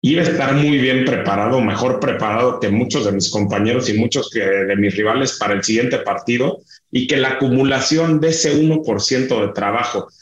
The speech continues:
de todos los días me iba a permitir tener una actuación destacada. Bueno, mi posición no era de mucho meter goles, pero sí era de tener una calificación alta promedio durante toda la temporada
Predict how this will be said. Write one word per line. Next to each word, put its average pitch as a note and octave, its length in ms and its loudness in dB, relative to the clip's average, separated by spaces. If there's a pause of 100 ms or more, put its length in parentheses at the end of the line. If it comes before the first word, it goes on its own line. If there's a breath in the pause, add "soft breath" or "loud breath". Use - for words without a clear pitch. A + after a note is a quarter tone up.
(160 soft breath)
de A2 220 0
todos C#3 260 2
los G2+ 180 0
días - 760 -4
me B2+ 120 2
iba D#3 140 0
a D#3 80 -2
permitir A2+ 680 0
tener A#2+ 480 -2
una B2+ 180 0
actuación A#2+ 400 0
destacada. A#2 600 -2
Bueno, A2 200 0
mi G2 140 2
posición A#2 520 -2
no A2 120 2
era A2 200 -2
de G2+ 100 0
mucho A2 300 0
meter G#2+ 320 -2
goles, - 680 -4
pero B2 180 4
sí D3 160 2
era E3+ 140 2
de C#3+ 100 0
tener C3+ 220 0
una D#3 180 0
calificación B2 680 -2
alta C#3+ 300 -2
promedio B2+ 440 0
durante A2 340 -2
toda C3+ 160 0
la B2+ 100 -2
temporada C3 520 -2